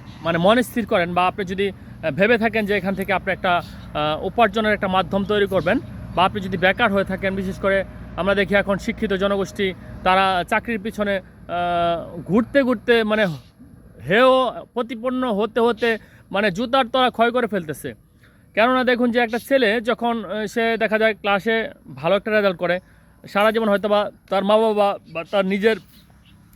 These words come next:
ব্যক্তিগতভাবে এমন একটা ইমেজ বিল্ড আপ করে, আ, যে ইমেজের জন্য সে হয়তোবা ভাবে যে আমি বড় হয়ে এই হব, সে হব, ডাক্তার, ইঞ্জিনিয়ার, আ, বড় ধরনের কিছু হব। কিন্তু প্র্যাকটিক্যাল লাইফে এসে সে যখন দেখে যে চাকরি নামক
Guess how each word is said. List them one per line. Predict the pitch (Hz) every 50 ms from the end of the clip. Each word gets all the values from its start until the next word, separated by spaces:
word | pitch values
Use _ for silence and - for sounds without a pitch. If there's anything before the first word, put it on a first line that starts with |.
| - -
ব্যক্তিগতভাবে | 147 190 208 - - 240 240 254 226 233 208 202 190 214
এমন | 196 180 185 214 220
একটা | 214 202 - 240
ইমেজ | 240 240 247 226 170
বিল্ড | 160 190 190 208
আপ | 196 -
করে, | 208 208 180
আ, | 202 - - - - - - _ _ - 160 170 170 165 156
যে | 143 156 220 240
ইমেজের | 254 247 254 262 247 254 208
জন্য | 220 240 226 220
সে | 196 - 233
হয়তোবা | 214 208 196 220 214
ভাবে | 185 165 185 180 185 196 190 - - - - - - - -
যে | 170
আমি | 175 190 170
বড় | 156 175 202 214 196
হয়ে | 185 190 190 190
এই | - - 180 190 190
হব, | 185 190 185 190 185
সে | - - 185
হব, | 175 175 170 180
ডাক্তার, | 165 165 180 180 - - 185 180
ইঞ্জিনিয়ার, | 180 180 160 180 175 180 175 170
আ, | - - - - - - 151 156
বড় | 143 147 165 185 196
ধরনের | 180 185 190 185 185
কিছু | 175 - 190 - 180
হব। | 156 156 165 156 165 190 - - - - - - - - -
কিন্তু | - 180 185 170 196 190
প্র্যাকটিক্যাল | - 208 208 185 - - 208 233 233
লাইফে | 208 196 190 175 196 233
এসে | 214 - - 202 214 269 269 - - - - - -
সে | - - 190 202
যখন | 185 214 175 196 214 208
দেখে | 208 202 202 208 214 208
যে | 185 202 196
চাকরি | - 220 202 151 233 233
নামক | 214 208 202 202 196